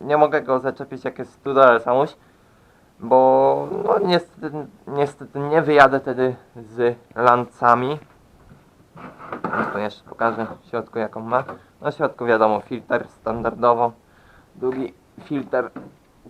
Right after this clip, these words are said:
który trzeba, który czyszczę zawsze, który czyszczę zawsze po opryskach.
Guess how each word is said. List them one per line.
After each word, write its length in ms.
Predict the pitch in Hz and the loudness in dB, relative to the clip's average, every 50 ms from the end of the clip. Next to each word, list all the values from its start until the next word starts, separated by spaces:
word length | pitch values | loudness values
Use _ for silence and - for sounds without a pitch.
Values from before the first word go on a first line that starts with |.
| _ _ - _ _ _ _ _ _ - - - - 131 _ _ - | _ _ -20 _ _ _ _ _ _ -20 -20 -20 -20 -20 _ _ -20
który 380 | - _ - 123 117 120 117 | -20 _ -10 -6 -4 -4 -4
trzeba, 500 | 113 - - - 110 113 113 113 117 117 113 - _ _ _ _ _ _ _ _ _ _ _ _ _ _ | -6 -8 -14 -8 -6 -4 -2 -2 -2 -4 -4 -8 _ _ _ _ _ _ _ _ _ _ _ _ _ _
który 360 | - _ - 117 117 113 110 | -20 _ -6 -4 -2 -2 -2
czyszczę 480 | 110 - - 117 - - - 113 120 113 | -4 -8 -16 -16 -16 -12 -6 -4 -4 -2
zawsze, 440 | 123 123 120 - - - 117 113 - _ _ _ _ _ _ _ _ | -2 -4 -4 -4 -6 -6 -6 -6 -6 _ _ _ _ _ _ _ _
który 300 | - - - 120 113 113 | -16 -6 -2 0 0 -2
czyszczę 480 | 113 - - 127 - - - 123 120 120 - _ _ _ _ _ - | -2 -6 -18 -20 -16 -6 -2 -2 -2 -2 -4 _ _ _ _ _ -4
zawsze 280 | - 117 - - - 117 | -4 -4 -4 -4 -10 -10
po 220 | - - 107 98 | -4 -2 0 0
opryskach. 540 | 110 107 - 127 117 - - 127 120 120 - | 0 0 -2 -12 -18 -8 -2 -2 -2 -2 -2